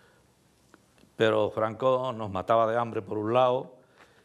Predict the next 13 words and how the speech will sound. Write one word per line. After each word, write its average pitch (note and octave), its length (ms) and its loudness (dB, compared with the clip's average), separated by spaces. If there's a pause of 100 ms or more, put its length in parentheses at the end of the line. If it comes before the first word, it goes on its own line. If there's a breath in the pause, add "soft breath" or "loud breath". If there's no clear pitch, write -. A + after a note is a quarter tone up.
(160)
y G2 500 -4
de G2+ 140 -4
cultura, A#2+ 500 0
pues, A#2+ 180 -4
no G2+ 100 -6
te G#2 120 -6
digo G#2 200 -4
nada G#2 160 -4
la F#2 100 -6
que G2 120 -8
nos F2+ 120 -6
daba. F#2 320 -2 (800 soft breath)
Eh, F#2+ 600 -4